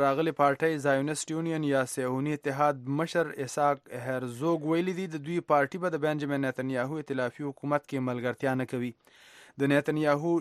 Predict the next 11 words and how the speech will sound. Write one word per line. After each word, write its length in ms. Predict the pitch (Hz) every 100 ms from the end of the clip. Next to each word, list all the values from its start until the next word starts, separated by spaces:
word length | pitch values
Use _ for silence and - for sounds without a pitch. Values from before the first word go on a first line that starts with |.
| 147 143
لیکوډ 420 | 139 - 175 160 -
پارټۍ 360 | 143 147 165 - 156
په 160 | 143
دغه 220 | 139 139 135
انتخاباتو 640 | 120 123 127 147 151 160
کې 220 | 156 147 -
په 240 | 143 131 131 98 - -
شپږ 320 | - 170 -
شلي 240 | 170 156 -
سیټونو 340 | 139 190 185
کې 260 | - 151